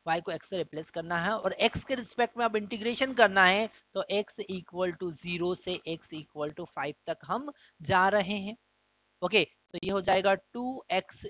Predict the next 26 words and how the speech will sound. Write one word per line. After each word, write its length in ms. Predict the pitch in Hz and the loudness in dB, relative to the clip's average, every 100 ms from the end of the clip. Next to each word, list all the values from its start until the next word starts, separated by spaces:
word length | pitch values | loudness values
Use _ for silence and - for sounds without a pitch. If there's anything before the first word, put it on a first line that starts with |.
| - | -10
स्क्वायर 540 | 190 - - 214 220 208 | -10 -10 -4 0 0 2
बाई 280 | 208 208 208 - | 4 4 2 -8
टू 160 | 262 285 - | -8 -8 -4
और 160 | 185 190 - | -2 0 0
एक्स 280 | 208 - 208 | -2 -2 -10
स्क्वायर 360 | - - 202 | -10 -8 -8
का 120 | - 196 | -4 -4
इंटीग्रेशन 720 | 185 180 180 180 196 - 233 - | -4 -8 -4 -2 -2 -4 -6 -6
एक्स 260 | 180 - - - | -10 -8 -16 -12
क्यूब 300 | 226 240 190 | -10 -8 2
बाई 220 | 226 233 - | 4 4 -2
थ्री 220 | 247 294 - - - - | -6 -6 -8 -20 -20 -6
और 160 | 160 151 | -4 -2
लिमिट 400 | 151 151 190 - | -4 -4 -6 -6
कितना 320 | 196 214 269 | -12 -10 -12
पुट 200 | - - | -12 -14
करोगे? 420 | - 139 120 120 _ _ - | -8 -8 -8 -14 _ _ -12
बताओ, 340 | 127 180 247 233 | -2 0 0 -4
लिमिट 240 | 156 185 185 | -8 -6 -8
कितना 220 | 208 214 | -6 -6
पुट 140 | 202 202 | -6 -4
करोगे? 280 | 175 151 | -4 -4
ज़ीरो 380 | 139 143 143 143 - | -8 -6 -4 -4 -6
to 80 | 190 - | -14 -12
फ़ाइव। 220 | 127 131 - _ _ _ _ _ _ _ | -10 -10 -14 _ _ _ _ _ _ _
ओके, 200 | 185 202 | 2 4